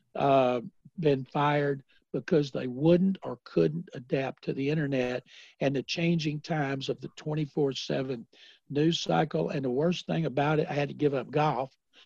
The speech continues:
'cause you can't play golf and have your phone on and some buddy's in a backswing with money on the line, and all of a sudden your phone goes off. So I put my sticks up, uh, and w-, I told my wife, "Whenever I retire, get put out to pasture, I'm getting those sticks back out of,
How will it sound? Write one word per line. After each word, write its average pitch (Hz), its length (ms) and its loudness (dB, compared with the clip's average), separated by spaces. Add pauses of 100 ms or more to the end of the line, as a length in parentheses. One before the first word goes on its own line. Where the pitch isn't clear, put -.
(300)
'cause 147 160 6
you 147 80 -4
can't 170 260 2
play 147 200 4
golf 156 420 2
and 127 80 -2
have 143 160 2
your 113 100 -6
phone 165 340 0
on 127 220 -4
and 135 140 -6
some 139 320 -2 (420)
buddy's 156 340 8
in 147 120 2
a 123 40 -2
backswing 147 720 2
with 127 160 -2
money 156 300 0
on 139 120 0
the 131 60 -2
line, 139 300 -2
and 139 100 -4
all 143 140 -4
of 143 60 -4
a 135 40 -10
sudden 175 420 2 (380)
your 147 100 2
phone 185 280 4
goes 127 280 2
off. 120 240 -4
So - 140 -4
I 120 60 -6
put - 220 0
my 151 120 -2
sticks - 460 -2
up, 160 260 2 (480)
uh, 147 40 2
and 135 500 2
w-, 135 120 -2
I 135 100 -2
told 156 260 2
my 143 120 0
wife, 143 360 2
"Whenever 143 400 0
I 139 80 -2
retire, 127 560 -2
get 147 180 -6
put 139 140 -8
out 131 180 -8
to - 60 -20
pasture, 175 540 -2 (380)
I'm 151 160 6
getting 156 200 8
those 143 220 2
sticks 151 360 2
back 135 260 4
out 127 200 4
of, 123 200 -2